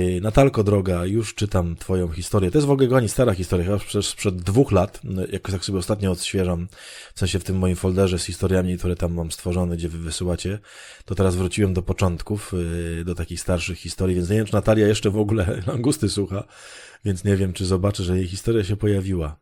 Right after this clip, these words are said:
Ale posłuchajcie. Ojcze Adamie, e, słucham, Natalko.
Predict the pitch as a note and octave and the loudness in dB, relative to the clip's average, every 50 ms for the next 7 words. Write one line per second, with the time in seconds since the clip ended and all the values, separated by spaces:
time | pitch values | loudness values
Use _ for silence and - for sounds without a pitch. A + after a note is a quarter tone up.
0 | _ _ - - A2 A#2+ B2+ B2 A#2+ A2+ G#2 G2 F#2 E2+ - F2 - D#2+ A#1 - | _ _ -8 -2 2 4 4 4 4 4 2 0 -4 -4 -4 -6 -6 -6 -10 -10
1 | - - _ _ _ _ _ _ _ _ - - - - - - - - - _ | -14 -18 _ _ _ _ _ _ _ _ -20 -20 -20 -20 -20 -20 -20 -20 -20 _
2 | _ _ _ _ _ _ _ _ _ _ _ _ - - F#3 F#3+ - E3 C3+ A2 | _ _ _ _ _ _ _ _ _ _ _ _ 4 8 8 8 10 10 8 8
3 | A2 F#2+ F2 E2+ D#2+ D2+ D2 - - - - - - - F2 E2 D#2+ D#2+ D2+ D2+ | 8 4 4 2 -2 -6 -6 -8 -10 -14 -16 -14 -10 -8 -6 -6 -6 -6 -8 -10
4 | D2+ D2 C#2+ - - - - - - - G2 G2 A#2+ A2+ G2 F2+ - A2+ G2+ F2 | -10 -12 -12 -14 -16 -20 -16 -10 -4 -2 0 2 2 4 2 4 4 4 2 2
5 | - - D2 - _ | 0 -8 -14 -14 _